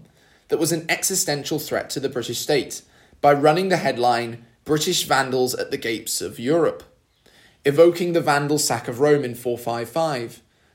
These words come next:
an attack that came from a people within the empire. And this was a theme copied by the Times, which called hooligans the new barbarians. The miners were attacked with even greater vitriol.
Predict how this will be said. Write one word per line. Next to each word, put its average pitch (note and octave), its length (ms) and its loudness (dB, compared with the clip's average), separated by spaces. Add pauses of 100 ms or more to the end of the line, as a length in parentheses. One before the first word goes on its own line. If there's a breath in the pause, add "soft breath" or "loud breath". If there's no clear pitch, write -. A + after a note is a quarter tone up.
an D3+ 100 -4
attack - 460 -2
that - 140 -8
came D#3+ 300 -2
from D#3+ 140 -6
a D#3 80 -2
people D3 560 -4 (100)
within C#3 720 0
the B2 180 -4
empire. A#2+ 680 -6 (920)
And D#3 140 -2
this F3+ 180 2
was F#3+ 120 -2
a F#3 60 0
theme D#3 360 -2
copied C#3 360 -2
by B2+ 120 4
the A#2+ 100 0
Times, D3+ 640 -2 (260 soft breath)
which D#3 180 -4
called E3+ 400 4
hooligans D3 500 0
the D#3+ 100 -4
new C3+ 200 -2
barbarians. B2+ 920 -2 (1040 soft breath)
The D#3 80 4
miners F3+ 580 4
were E3 140 4
attacked D#3 500 -2
with D3+ 120 -4
even D3 340 -4
greater B2 320 -2
vitriol. B2 720 0